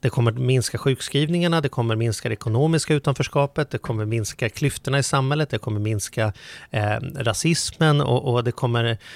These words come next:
alltså så att, eh, människor som är insatta, är mindre rädda, och människor som är mindre rädda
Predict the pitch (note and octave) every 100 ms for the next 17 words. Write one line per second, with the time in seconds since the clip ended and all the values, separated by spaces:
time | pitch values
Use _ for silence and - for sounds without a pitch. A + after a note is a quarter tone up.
0 | - - - - C#3 B2+ - A#2+ B2 C3
1 | C#3+ C3+ D#3+ - C3+ A#2 A#2 D3 C3 A2
2 | F3+ - - D#3 D3+ - _ _ _ _
3 | _ - - C#3+ B2 A#2 G2+ G#2+ C3+ A#2+
4 | A2 D3+ D#3 C3+ B2 A2+ A#2 A2 A2 G#2
5 | G#2 A2+ G2+ G2+ G#2